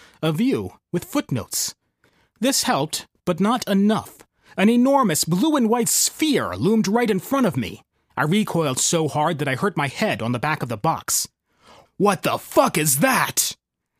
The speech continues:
"A terraformed terrestrial," said the box. "Please do try to read before reacting."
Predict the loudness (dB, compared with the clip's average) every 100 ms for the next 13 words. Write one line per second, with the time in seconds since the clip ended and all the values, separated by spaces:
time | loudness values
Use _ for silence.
0 | _ _ _ -2 -2 0 0 -2 0 0
1 | 0 -2 -2 -2 -2 -4 -6 -8 -14 _
2 | _ _ -6 -4 -4 -6 -8 -6 -6 -6
3 | _ _ _ -4 0 2 2 2 2 0
4 | 0 -2 -2 -2 -2 -2 -2 -4 -6 -4
5 | 0 0 0 0 -2 -6 -10 -10